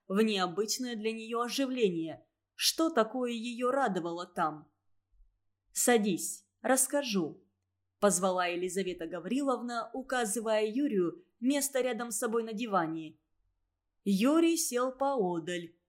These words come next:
и с небрежной усмешкой спросил: «Ну, что ты узнала?» «Всё», ответила мать. «Погоди, погоди», заторопилась она, увидев нахмуренные брови Юрия.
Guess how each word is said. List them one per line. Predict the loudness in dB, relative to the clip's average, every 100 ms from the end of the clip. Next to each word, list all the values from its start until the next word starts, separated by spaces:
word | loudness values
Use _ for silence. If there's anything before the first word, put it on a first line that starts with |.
| -4
и | 0
с | 2
небрежной | 2 4 4 4 2 -4 -4
усмешкой | -4 -2 -2 -2 -4
спросил: | -4 -2 -2 -2 0 0 -2 -6 _ _ _ _ _ _ 0
«Ну, | 4 6 6 0 -8 _
что | -4 0 2 4
ты | 4
узнала?» | 4 2 -2 -2 -2 -4 -8 -12 _ _ _ _ _ _ _ _ _
«Всё», | -2 2 4 4 2 -8 _ _ _ _
ответила | -2 -2 0 0 0 -2 -4
мать. | -4 -6 -8 -16 _ _ _ _ _ _
«Погоди, | 8 8 8 6 4 0
погоди», | 0 4 2 2 0 0 -2 -6 -12 _ _ _
заторопилась | 0 2 4 2 2 0 0 -2
она, | -2 -2 0
увидев | -2 -2 -4 -6 -12 _
нахмуренные | 0 0 0 0 2 2 0 -2 0
брови | 4 4 2
Юрия. | -2 0 2 2 -2